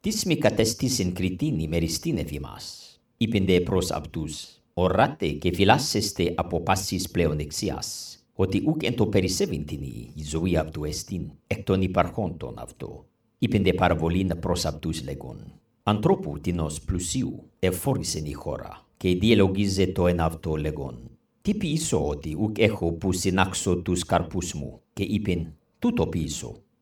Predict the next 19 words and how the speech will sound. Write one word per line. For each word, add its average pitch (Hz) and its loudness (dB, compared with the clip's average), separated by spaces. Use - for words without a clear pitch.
Catelomu 101 6
tas 90 4
apoticas, 98 -2
che 87 -2
misonas 110 2
icodomiso, 82 -4
che 92 0
sin 101 2
axo 101 4
eci 90 2
pantaton 95 2
siton, - -6
che 90 -2
ta - -2
agatamu, 87 -2
che 92 2
eroti 101 6
psychimu, 90 2
psychi, 110 0